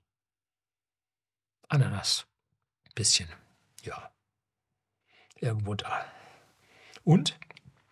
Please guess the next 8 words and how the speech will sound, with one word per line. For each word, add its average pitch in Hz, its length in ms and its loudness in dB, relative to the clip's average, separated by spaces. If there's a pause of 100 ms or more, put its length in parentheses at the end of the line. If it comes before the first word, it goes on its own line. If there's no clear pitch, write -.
(120)
jetzt 117 180 0
kommt - 220 2
eine 117 80 -2
leichte 131 300 2
Lakritznote - 840 0
durch. - 540 -4 (480)
Hm. 131 500 2 (2500)
Süßholzwurzel - 1400 0